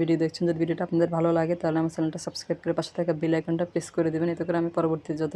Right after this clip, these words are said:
ভিডিও দিব তার নোটিফিকেশন সবার আগে আপনাদের কাছে পৌঁছে যাবে। আর যারা Facebook থেকে দেখছেন তারা পেজে ফলো দিয়ে রাখবেন। ছোলাটা আমার ভাজা হয়ে গিয়েছে, আপনাদেরকে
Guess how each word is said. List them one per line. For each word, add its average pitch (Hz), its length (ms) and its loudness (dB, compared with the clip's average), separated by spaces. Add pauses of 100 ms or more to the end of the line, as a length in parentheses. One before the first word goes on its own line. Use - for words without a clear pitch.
ভিডিও 156 220 -2
দিব 156 100 -2 (100)
তার 175 140 0
নোটিফিকেশন 165 500 -4
সবার 170 200 4
আগে 165 120 2
আপনাদের 156 280 -2
কাছে 170 180 -4 (1400)
পৌঁছে 196 320 4
যাবে। 165 240 8
আর 170 100 4
যারা 175 180 8 (720)
Facebook 180 400 4
থেকে 180 220 2
দেখছেন 165 220 -2 (100)
তারা 170 220 4
পেজে 170 280 2
ফলো 160 240 2
দিয়ে 165 160 4
রাখবেন। 160 240 0 (1600)
ছোলাটা 185 300 4
আমার 185 180 2
ভাজা 180 240 4
হয়ে 180 200 6
গিয়েছে, 165 260 2
আপনাদেরকে 170 340 -2